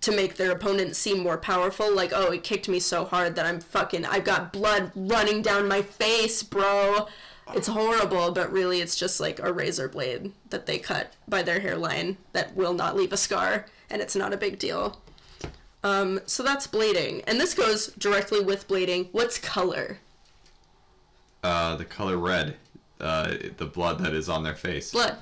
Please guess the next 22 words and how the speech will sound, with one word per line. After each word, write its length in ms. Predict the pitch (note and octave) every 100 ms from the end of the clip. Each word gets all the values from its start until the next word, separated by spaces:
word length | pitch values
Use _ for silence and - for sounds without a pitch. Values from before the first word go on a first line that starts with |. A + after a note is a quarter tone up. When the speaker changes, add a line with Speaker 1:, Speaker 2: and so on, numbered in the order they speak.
| -
Speaker 1:
Yeah, 220 | G#3+ E3+
color's 400 | A#3+ A#3+ A3+ G3
Speaker 2:
Okay. 80 | G3+
Speaker 1:
blood. 320 | G3 F#3 - - _ -
That's 220 | G3 -
all 140 | G3 G3
it 100 | F#3
is. 340 | E3+ F#3 - - - -
So 540 | - G#3+ F#3+ F3+ F3 - -
you 140 | G#3+
blade 420 | F#3 B3 B3 A#3+
to 120 | A3+ A3
get 240 | G#3+ -
color. 560 | - F3+ - - - - _ _ _ _ _ _ _ _ _ _ _ _ _
Speaker 2:
Which 220 | D#3+ -
seems 240 | - -
a 40 | F3
little 320 | E3+ D3 C3
unnecessary, 720 | G#2+ G2+ G#2 A2 G2 - C#2+ C2
because 320 | G#2 A#2+ A#2+
do, 180 | B2 -
uh, 140 | -